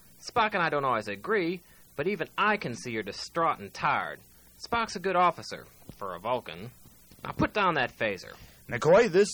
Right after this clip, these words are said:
Speaker 2: is an order. Stay where you are. As commander of the Enterprise, I will make all the decisions regarding termination of personnel.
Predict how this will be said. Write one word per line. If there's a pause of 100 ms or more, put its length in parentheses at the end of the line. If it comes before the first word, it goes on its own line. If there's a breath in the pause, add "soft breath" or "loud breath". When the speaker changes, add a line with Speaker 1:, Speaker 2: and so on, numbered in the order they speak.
(140)
Speaker 2:
is
an
order.
Stay
where
you
are. (500 soft breath)
As
commander
of
the
Enterprise,
I
will
make (260)
all
the
decisions
regarding
termination
of
personnel.